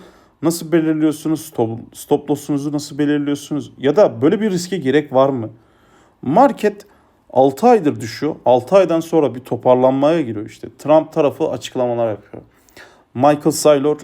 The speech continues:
işte güzel açıklamalar yapıyor. Adam diyor, "Ben alıyorum, alıyorum." Ee, Ethereum'a, Ether, Ether, işte E T F'ler, staking muhabbeti falan çıkıyor. Zaten bu Peter güncellenmesi geldi. Ether'de bir hareketlenme geldi. Sonra şu an staking muhabbeti var.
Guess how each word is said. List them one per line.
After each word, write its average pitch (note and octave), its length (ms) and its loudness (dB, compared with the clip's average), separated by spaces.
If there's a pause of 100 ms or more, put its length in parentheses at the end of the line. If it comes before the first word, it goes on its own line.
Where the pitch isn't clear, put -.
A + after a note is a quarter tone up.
işte - 240 -8
güzel A#2+ 340 2
açıklamalar B2 680 -2
yapıyor. B2 320 -4
Adam B2+ 280 -2
diyor, A#2+ 160 -4
"Ben B2+ 120 0
alıyorum, A#2+ 600 -4
alıyorum." A2 340 -8 (960)
Ee, - 180 -12 (100)
Ethereum'a, D#3+ 560 2
Ether, D3 460 2
Ether, C#3+ 520 -2
işte - 200 -14
E C3 180 -2
T C#3 180 0
F'ler, C#3+ 280 2
staking C#3+ 600 -6
muhabbeti B2+ 460 0
falan C3+ 320 0
çıkıyor. - 400 -8
Zaten B2+ 440 0 (500)
bu C3+ 220 -2
Peter F3 300 -4
güncellenmesi C3 880 0
geldi. C3 460 0
Ether'de A#2+ 460 -2
bir B2+ 100 -4
hareketlenme B2 720 -2
geldi. G#2 360 -6
Sonra B2+ 400 0 (420)
şu D3 200 2
an D3 40 6
staking C#3 580 -2
muhabbeti A#2 460 -2
var. A2 240 -4